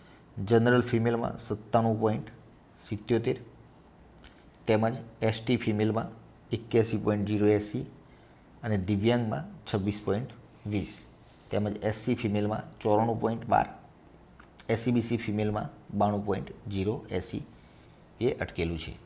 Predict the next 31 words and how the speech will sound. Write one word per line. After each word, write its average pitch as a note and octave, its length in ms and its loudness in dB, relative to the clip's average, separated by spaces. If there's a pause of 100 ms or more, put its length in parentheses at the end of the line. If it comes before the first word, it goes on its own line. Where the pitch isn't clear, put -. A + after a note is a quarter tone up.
તો G2 60 -6
મિત્રો, G#2 360 0
આ G#2 160 8
હતી G2+ 160 0
માહિતી. G2+ 460 -2 (560)
ડિસ્ક્રિપ્શનમાં A2+ 520 -2
Telegram G#2 400 2
ચેનલની G2+ 400 -2
લિંક A2+ 240 0
આપેલી A#2 220 4
છે, B2 120 -2
જ્યાંથી G#2 260 0
જોડાઈ G2+ 260 2
જાઓ. A#2+ 140 -2
આ A2+ 200 -8 (100)
પી G2+ 80 -2
ડી G2 120 0
એફ - 160 -6
પણ A#2+ 120 -6
ત્યાં G2 320 -4 (460)
મૂકી G2 180 -4
દેવામાં F2 300 -2
આવશે. - 400 -8 (220)
કાલે F2 200 -4
ફરીથી G#2+ 280 -4
નવા A#2+ 120 0
વીડિયો A2+ 200 4
સાથે A2+ 180 -2
મળીશું. A2 420 -2
જય G#2+ 160 2
હિન્દ, G2+ 160 -2